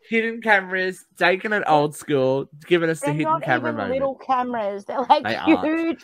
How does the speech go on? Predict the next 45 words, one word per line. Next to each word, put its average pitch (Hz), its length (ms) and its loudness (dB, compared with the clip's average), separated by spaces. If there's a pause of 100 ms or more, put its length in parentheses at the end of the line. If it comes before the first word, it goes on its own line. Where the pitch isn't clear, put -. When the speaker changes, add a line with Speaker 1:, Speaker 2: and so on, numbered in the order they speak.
Speaker 1:
They 294 80 -2
are 294 40 0
Speaker 2:
fucking 269 360 0
Speaker 1:
huge - 120 -6
Speaker 2:
cameras. 262 1000 -4 (320)
Speaker 1:
cameras. 131 120 -8
But 104 180 -4
that 139 240 -4
plays 156 340 -2
to 147 100 -8
how 135 220 -2
oblivious 110 560 -10
teenagers 92 600 -12
are. 82 200 -10 (600)
I 202 280 10
had 302 340 2
a 233 100 2
bad 151 400 2
feeling 120 440 -4
for 113 120 -6
Gail 92 520 -8 (420)
in 104 120 -14
this 98 220 -14
part. 107 320 -4
I 127 80 -2
was 135 100 -2
like, 123 140 -2
"Oh 120 180 -4
God, 113 360 0
she 117 180 -2
gonna 139 240 -2
get 90 240 -4
it," 90 260 -4
because, 101 540 -6
you 127 60 -6
know, 117 260 -2
she, 110 320 -4 (540)
she - 180 -6
was, 240 140 -10
she - 120 -12
was 302 120 -12
gonna 294 200 -10
get 269 140 -4
attacked. 208 600 0
Like, 127 180 0